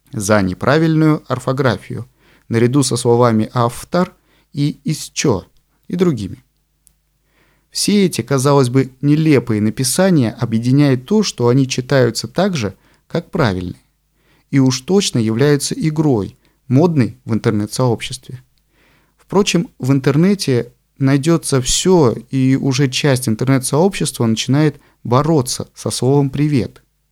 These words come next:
Самое смешное, что недавно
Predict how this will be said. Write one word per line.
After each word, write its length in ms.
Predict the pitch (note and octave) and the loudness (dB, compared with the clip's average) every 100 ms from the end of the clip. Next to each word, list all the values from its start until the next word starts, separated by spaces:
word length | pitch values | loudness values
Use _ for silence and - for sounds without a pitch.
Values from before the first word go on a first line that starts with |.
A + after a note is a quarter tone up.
| _ _ _ _ _ _ _ _ _ _ _ _ _ _ _ _ | _ _ _ _ _ _ _ _ _ _ _ _ _ _ _ _
Самое 320 | - D3+ E3 | -2 0 2
смешное, 480 | C3+ C3 B2+ - G#3+ | 2 0 -2 0 0
что 320 | C3+ - B2 | 0 -2 -2
недавно 640 | A#2+ A#2+ A#2 D#3 E3+ A2+ | 2 0 0 0 0 -2